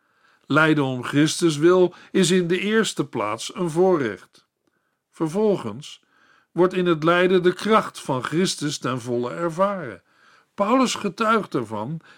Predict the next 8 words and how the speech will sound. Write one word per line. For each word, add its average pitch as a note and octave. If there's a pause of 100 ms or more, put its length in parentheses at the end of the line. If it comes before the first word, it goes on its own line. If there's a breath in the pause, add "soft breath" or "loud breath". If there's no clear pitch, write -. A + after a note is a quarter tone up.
in G3
twee D3
Korintiërs C3+
twaalf, G#2+
vers C#3
negen G2+
en C3+
tien: E3